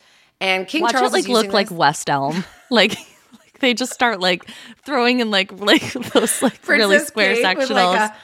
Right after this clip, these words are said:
Speaker 2: A
Speaker 1: pottery
Speaker 2: fiddle
Speaker 1: barn
Speaker 2: leaf. Yeah.
Speaker 1: swan con on the Prince and Princess of Wales Instagram.
Speaker 2: I would die.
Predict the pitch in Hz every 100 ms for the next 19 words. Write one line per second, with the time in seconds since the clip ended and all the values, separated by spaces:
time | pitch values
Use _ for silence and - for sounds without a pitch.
0 | - - - 262 247 254 240 226 262 269
1 | 285 330 - _ - - 277 226 247 269
2 | - 277 285 320 311 254 240 240 247 247
3 | 254 233 254 254 240 240 220 214 226 220
4 | 214 - 226 254 302 - - 208